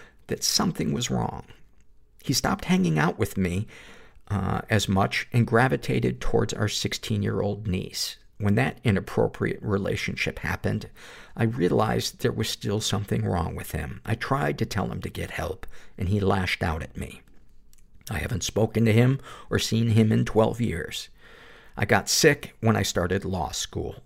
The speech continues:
Through therapy, I learned that I had been in survival mode for twenty-two years and didn't feel anything, so now I have C P,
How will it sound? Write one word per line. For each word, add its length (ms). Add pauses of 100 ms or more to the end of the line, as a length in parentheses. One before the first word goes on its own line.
(100)
Through 200
therapy, 540
I 140
learned 540 (240)
that 120
I 140
had 140
been 180
in 160
survival 580
mode 440
for 160
twenty-two 640
years 560 (320)
and 220
didn't 280
feel 380
anything, 540 (200)
so 220
now 580
I 120
have 200
C 220
P, 400